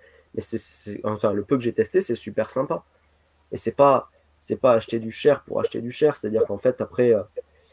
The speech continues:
euh, bah, comme tout le monde, je pense qu'on a une wishlist. Et le jeu, il est sur la wishlist. Alors après, est-ce que ça va être, euh,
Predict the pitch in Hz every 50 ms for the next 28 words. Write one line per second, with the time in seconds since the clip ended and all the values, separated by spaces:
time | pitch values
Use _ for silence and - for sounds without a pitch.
0 | _ _ _ - 110 107 104 104 101 101 101 101 101 101 104 - - 101 104 -
1 | - 113 110 - - 113 113 - - 127 143 165 170 151 - - - 110 - -
2 | - 110 104 104 104 101 101 98 104 107 107 107 110 110 110 - - - 185 208
3 | - - - - - _ _ _ _ _ _ _ _ _ _ _ _ _ _ _
4 | _ _ _ _ _ _ _ _ _ - 110 107 101 104 131 139 127 117 110 -
5 | - 104 104 107 104 110 107 - - - 180 202 - - 113 107 104 101 104 -
6 | - 127 - - - - 107 107 113 113 113 - - 101 98